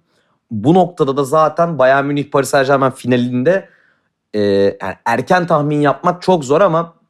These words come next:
ben geçen haftaki yayında da zaten Cengiz Han'la da biz konuşmuştuk. Bizim favorimiz Bayern demiştik. Dilersen Barcelona kısmına geçelim şimdi. Böyle Messi ile bir giriş yapmıştık ama Barcelona konusunda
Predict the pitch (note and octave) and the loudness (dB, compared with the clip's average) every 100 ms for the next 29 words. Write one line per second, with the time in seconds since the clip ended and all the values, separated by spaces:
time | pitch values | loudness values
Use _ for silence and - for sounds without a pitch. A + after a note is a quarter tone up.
0 | _ A2 D3+ D3 - _ - B2+ D3+ C#3+ | _ -2 0 0 -2 _ -6 -4 -2 -2
1 | C#3 - C3+ C#3 C3+ C#3 C3 C3 - - | -4 -8 -4 -2 -2 -2 0 0 -2 -6
2 | A#2 B2 A#2+ B2+ - _ - A2+ A#2+ A#2 | -2 0 2 0 -2 _ -12 -8 -6 -2
3 | A#2+ C3 A#2+ A2 - G#2+ - G2+ - - | -2 -2 0 -2 -4 -12 -12 -12 -10 -12
4 | - - _ _ _ _ G2+ A2 A#2+ A#2 | -12 -14 _ _ _ _ -12 -10 -6 -2
5 | A2 G#2+ B2 G#2 G#2+ G#2+ G2+ F#2+ F#2+ - | -2 -2 -6 -2 0 0 -2 -8 -10 -14
6 | C#3 - _ _ _ _ - E2+ A#2+ G#3 | -18 -18 _ _ _ _ -20 -4 -2 0
7 | A3+ G#3+ G#3 A3+ - G#2 A#2+ C3 F#3+ G3 | 0 0 -2 -4 -14 -2 0 0 -4 -6
8 | - - F#3+ F#3+ E3+ D3+ A#2+ B2 A#2 D#3+ | -8 -8 -6 -6 -6 -6 -6 -6 -4 -4
9 | - _ _ _ _ A2+ A#2 B2 C3+ - | -6 _ _ _ _ 0 2 2 0 0
10 | D3 D3 C#3+ D3 - C#3 - D3+ - D#3+ | 0 2 0 -2 -2 -2 -4 -8 -8 -10
11 | - C3+ C3 D#3 - - A#2 A#2+ A#2+ A#2+ | -6 -2 0 0 -2 -8 -10 0 0 0
12 | D#3 D3+ C#3+ C#3 - C#3 D3 D3+ - | -2 -2 -2 -6 -6 -2 0 -2 -4